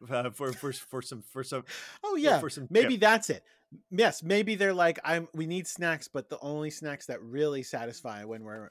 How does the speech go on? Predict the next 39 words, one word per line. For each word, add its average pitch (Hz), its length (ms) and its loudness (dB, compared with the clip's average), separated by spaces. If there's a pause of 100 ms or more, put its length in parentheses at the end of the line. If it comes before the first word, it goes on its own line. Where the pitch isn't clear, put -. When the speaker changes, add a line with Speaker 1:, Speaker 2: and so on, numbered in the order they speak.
Speaker 2:
when 113 140 -14
we're 107 200 -14
fighting 110 480 -8
so 90 260 -16
Speaker 1:
Yeah. 117 120 -4
Speaker 2:
much - 140 -10 (380)
is, 120 240 -10
Speaker 1:
We 127 60 -12
Speaker 2:
like, 120 180 -4
Speaker 1:
need 190 140 -2
some 139 140 -8
fight - 260 -4
Speaker 2:
import." 139 480 -6
Speaker 1:
chips. 156 160 -8
<laughs> - 60 -20 (720)
Speaker 2:
Yeah, 175 140 0
they 160 160 2
have 180 140 -4
to 196 100 -6
be, 170 140 0
like, 139 240 0
Japanese 151 480 -2
import 135 420 -6
chips 120 220 -10
that 120 80 -14
you 120 100 -12
can 143 100 -10
only 123 220 -8
get 120 180 -4
at 110 120 -10
a 113 80 -10
special, 113 580 -10
specialty 120 460 -12
market. 101 400 -14
Speaker 1:
Okay, 156 280 -6
well, 143 200 -2
actually, 123 420 -2
here, 147 220 -8
here, 123 260 -10